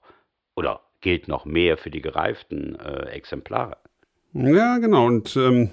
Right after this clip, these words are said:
Speaker 2: wenn du jetzt sagst, Speisebegleitung, Salami und so weiter, da komme ich natürlich auch sofort auf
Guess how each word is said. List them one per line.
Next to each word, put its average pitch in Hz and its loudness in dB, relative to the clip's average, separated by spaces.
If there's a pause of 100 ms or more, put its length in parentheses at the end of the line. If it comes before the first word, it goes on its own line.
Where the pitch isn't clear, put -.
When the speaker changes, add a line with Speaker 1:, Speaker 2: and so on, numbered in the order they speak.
Speaker 2:
wenn 113 0
du 117 2
jetzt 117 2
sagst, 120 -2
Speisebegleitung, 113 0 (120)
Salami 113 2
und 120 -4
so 107 -4
weiter, 110 2 (360)
da 120 4 (280)
komme 127 2
ich 139 -6
natürlich 127 2
auch 110 4
sofort 120 0
auf 104 -4